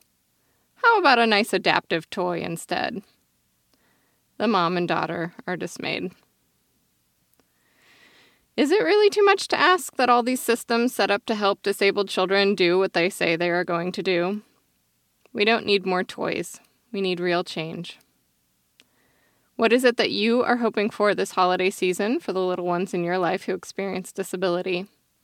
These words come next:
Let us know in the comments or on social media. Just a few announcements before we get to the news briefs. Last week, I brought you the story of Lisa Chudy in the issue On the Cusp of Disabled Child's Adulthood,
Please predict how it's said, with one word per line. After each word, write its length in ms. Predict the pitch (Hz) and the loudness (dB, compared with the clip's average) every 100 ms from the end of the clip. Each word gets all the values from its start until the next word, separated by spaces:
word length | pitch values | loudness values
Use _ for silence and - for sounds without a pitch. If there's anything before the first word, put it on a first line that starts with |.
| _ _ _ _ _ _ _ | _ _ _ _ _ _ _
Let 140 | - 214 | 0 2
us 160 | - | 2
know 140 | 208 202 | 0 0
in 80 | |
the 60 | 208 | -2
comments 540 | - 175 180 214 247 | -2 0 0 -2 -4
or 80 | 190 | -6
on 140 | 180 208 | -6 -4
social 280 | 196 - | -6 -4
media. 420 | 175 170 165 160 175 _ _ _ _ _ _ _ _ _ _ _ _ _ _ - _ _ _ _ _ _ | -4 -4 -4 -6 -10 _ _ _ _ _ _ _ _ _ _ _ _ _ _ -20 _ _ _ _ _ _
Just 200 | - - | -2 0
a 60 | 277 | 0
few 200 | 254 254 | 2 4
announcements 580 | 240 196 - 208 277 | 4 2 0 0 0
before 280 | - 202 202 | -2 -2 0
we 100 | 202 | 2
get 140 | 180 - | 0 -2
to 80 | |
the 100 | 185 | -2
news 240 | 185 202 - | 0 -2 -2
briefs. 500 | 180 175 262 - - _ _ _ _ _ _ _ | -2 0 0 -4 -16 _ _ _ _ _ _ _
Last 300 | - 262 - | 2 2 2
week, 180 | 233 233 | -2 2
I 80 | 220 | 2
brought 260 | 202 - | 4 4
you 100 | 220 | 2
the 80 | 226 | 0
story 360 | - 202 185 190 | 0 2 4 4
of 120 | 180 | 2
Lisa 420 | 196 226 - 233 | 0 0 0 -2
Chudy 480 | - 185 180 180 196 | 0 0 2 0 0
in 140 | 196 | -2
the 160 | 190 - | -2 -2
issue 480 | 220 - 190 180 - - | -4 -2 0 0 -2 -2
On 200 | 208 254 | 0 0
the 80 | 330 | 0
Cusp 440 | 214 175 - - | 0 0 -2 -4
of 180 | 202 185 | -4 -2
Disabled 480 | 190 - 180 190 - | -4 -2 -2 -2 -2
Child's 360 | 196 175 170 | 0 0 -2
Adulthood, 560 | 170 208 220 226 208 | -2 -2 0 0 0